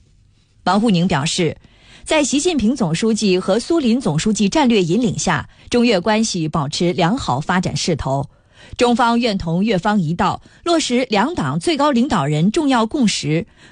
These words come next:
共同持续强化社会主义理论武装和交流互鉴。中国全国政协愿与越南祖国阵线保持密切往来与合作。阮春胜表示，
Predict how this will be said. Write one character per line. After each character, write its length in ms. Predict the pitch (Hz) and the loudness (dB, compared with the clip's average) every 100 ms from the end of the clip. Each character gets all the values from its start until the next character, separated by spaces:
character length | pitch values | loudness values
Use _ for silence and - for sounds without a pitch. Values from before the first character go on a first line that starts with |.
| - | -2
共 200 | 403 294 | 0 0
同 300 | - 190 262 | 2 0 0
持 220 | - 240 | 0 -2
续 180 | 330 247 | 0 -2
强 260 | - - | 0 -2
化 300 | 175 202 160 | 0 0 0
社 180 | - 247 | 0 0
会 140 | 208 185 | 0 0
主 160 | 156 | 0
义 140 | 147 175 | 0 0
理 120 | 139 | 0
论 200 | 180 175 | 0 0
武 160 | 147 | -4
装 280 | 127 180 196 | -2 0 0
和 240 | 190 151 170 | -2 -2 0
交 220 | 254 254 | 0 2
流 160 | 160 | 0
互 200 | 190 208 | -2 -2
鉴。 300 | 170 226 151 - _ _ _ _ _ - | -2 0 -2 -6 _ _ _ _ _ -2
中 220 | 370 370 | -2 2
国 180 | 247 285 | 0 0
全 220 | 240 269 | -2 -2
国 160 | 247 | -2
政 180 | 247 277 | 0 0
协 400 | 214 156 160 175 247 | 0 0 -2 0 0
愿 220 | 214 180 | 0 2
与 300 | 165 185 - | 2 0 0
越 200 | 302 311 | 0 2
南 280 | 190 156 220 | 2 2 0
祖 180 | - 117 | -2 -4
国 160 | 139 | -2
阵 200 | 160 240 | 0 0
线 340 | 185 240 175 165 | 2 0 0 -2
保 220 | 165 135 | -2 -2
持 300 | - 165 180 349 | -2 -2 -2 -2
密 160 | 277 | -2
切 200 | - 214 | 0 0
往 220 | 165 123 | 2 -2
来 160 | 127 139 | -2 -2
与 140 | 160 | -2
合 240 | 135 139 139 | -2 -6 -4
作。 260 | 156 151 _ _ _ _ _ _ _ _ _ _ _ | -2 -4 _ _ _ _ _ _ _ _ _ _ _
阮 240 | 240 190 | 0 2
春 220 | 196 330 349 | 2 0 0
胜 220 | 381 247 | 0 0
表 180 | 156 151 | 0 -2
示， 340 | - 180 | 0 -2